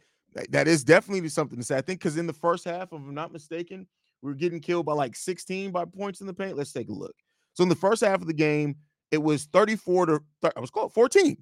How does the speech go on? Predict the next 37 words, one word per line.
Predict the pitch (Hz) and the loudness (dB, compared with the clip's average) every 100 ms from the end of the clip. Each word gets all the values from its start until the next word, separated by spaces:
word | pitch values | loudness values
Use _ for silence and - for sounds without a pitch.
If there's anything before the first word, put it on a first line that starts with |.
| _ | _
thirty-four | 202 254 240 220 | 0 2 2 4
to | 190 | 4
twenty | - 202 175 | 0 -4 -4
points | 151 175 151 | -2 -4 -4
in | 151 | -6
the | 135 | -6
paint. | 143 131 - _ _ - | -6 -8 -10 _ _ -6
And | |
we | 170 196 | -4 -4
ended | 202 | -2
up | 196 143 | -4 -4
winning | 151 214 226 | -2 -2 -4
points | 160 175 156 | -4 -4 -4
in | 151 | -8
the | 139 | -8
paint | 151 143 - _ _ _ | -6 -6 -8 _ _ _
uh, | 131 139 139 | -4 -4 -4
if | 156 | -4
I | 143 | -4
bel-, | 127 127 | -6 -8
if | 131 | -8
I | 135 | -6
remember | 131 147 214 156 | -8 -6 -6 -4
correctly. | 147 135 147 | -4 -2 -2
We | 175 | 0
ended | 175 | 0
up | 143 | 2
winning | 170 220 196 | -2 -4 -4
points | 190 185 175 | -6 -6 -6
in | |
the | 170 | -6
paint | 156 156 151 - _ _ | -4 -4 -4 -8 _ _
by | 151 139 | 6 6
two. | - 135 - - _ _ _ _ _ - | 6 2 0 -14 _ _ _ _ _ 4
Really | 147 226 214 | 8 8 8
big | 202 208 | 6 6
adjustment | 190 247 - 131 | 6 4 4 -6